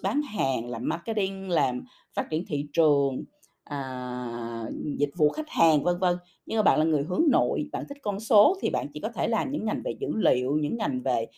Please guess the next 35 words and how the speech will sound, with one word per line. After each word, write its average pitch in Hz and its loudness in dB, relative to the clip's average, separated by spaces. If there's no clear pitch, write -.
kế 277 0
toán, 269 2
những 220 -2
ngành 170 -2
về - -6
tài 127 0
chính, 277 4
đúng 311 2
không - 4
ạ? 240 2
Mình 160 0
phải 175 0
nhìn 175 6
mình 143 4
trước 220 6
là 165 2
mình 143 4
thích 403 -6
hợp 143 0
với 262 -4
cái 311 0
loại 127 0
công 202 -2
việc 139 -2
gì. 131 2
Mình - -2
thích 392 -2
hợp - 0
với 254 -6
cái 285 0
loại 156 0
công 196 -4
việc 170 0
đó 247 2
xong 190 0